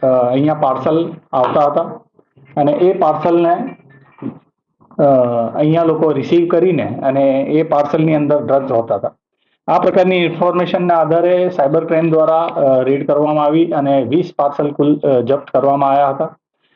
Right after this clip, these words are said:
એ જ પાર્સલનું આગળ ઇન્વેસ્ટિગેશન ચાલી રહ્યું છે, હાલમાં પણ ચાલી રહ્યું છે. એમાંથી કુલ ચાર પાર્સલ એવા હતા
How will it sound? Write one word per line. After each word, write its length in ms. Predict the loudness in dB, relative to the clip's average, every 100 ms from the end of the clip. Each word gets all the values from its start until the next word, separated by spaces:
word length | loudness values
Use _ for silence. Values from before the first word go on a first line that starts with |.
| _ _ _ _ _ _ -6 0
એ 180 | 2 2
જ 140 | 0
પાર્સલનું 540 | 0 2 0 0 2
આગળ 240 | 2 0 0
ઇન્વેસ્ટિગેશન 720 | 0 0 0 2 2 0 -2
ચાલી 300 | 0 2 2
રહ્યું 260 | 2 0
છે, 120 | -2 -4
હાલમાં 480 | -4 -4 0 0
પણ 160 | 0 0
ચાલી 260 | 0 2 2
રહ્યું 280 | 2 0
છે. 100 | 0
એમાંથી 540 | -2 0 0 0 0 -2
કુલ 280 | 0 0 0
ચાર 380 | 0 0 0
પાર્સલ 360 | 0 0 0 2
એવા 240 | 2 2
હતા 340 | 0 0 -2